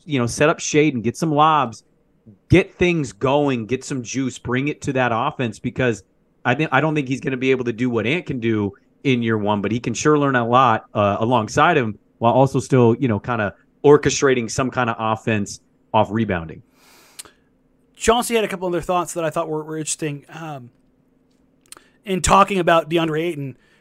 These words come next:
Speaker 2: uh, you know, he's asked what, you know, what his role would be. He goes, "We're not gonna bring in DeAndre here to be Embiid.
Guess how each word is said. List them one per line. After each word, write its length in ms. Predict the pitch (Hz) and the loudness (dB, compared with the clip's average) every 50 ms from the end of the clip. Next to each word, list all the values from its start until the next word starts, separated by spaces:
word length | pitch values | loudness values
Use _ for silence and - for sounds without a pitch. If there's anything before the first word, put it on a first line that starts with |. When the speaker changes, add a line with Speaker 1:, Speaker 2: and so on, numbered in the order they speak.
| _ _ - | _ _ -14
Speaker 2:
uh, 60 | 180 | -12
you 160 | 151 143 147 143 | -10 -8 -8 -8
know, 80 | 139 | -6
he's 120 | 139 143 156 | -6 -4 -2
asked 220 | 165 160 151 - | -2 -4 -4 -6
what, 140 | 147 147 139 | -10 -10 -8
you 100 | 147 139 | -8 -8
know, 100 | 135 135 | -6 -6
what 140 | 131 139 131 | -4 -4 -4
his 140 | 127 117 | -6 -6
role 180 | 127 151 175 180 | -4 -2 0 0
would 120 | 170 151 131 | 0 0 -2
be. 100 | 139 135 | -4 -8
He 60 | 135 | -6
goes, 180 | 143 143 127 - | -6 -6 -6 -2
"We're 100 | 160 185 | 0 2
not 160 | 208 190 - | 4 4 4
gonna 140 | - 226 202 | 2 0 2
bring 180 | 156 190 196 | 2 4 4
in 120 | 190 180 170 | 4 4 2
DeAndre 360 | 165 160 160 160 156 156 151 | 2 0 2 2 0 0 -2
here 120 | 147 156 | -2 -4
to 80 | 147 143 | -6 -6
be 160 | 117 139 139 | -8 -8 -8
Embiid. 500 | 135 127 120 117 - - 104 98 98 - | -8 -8 -10 -12 -14 -16 -16 -16 -20 -20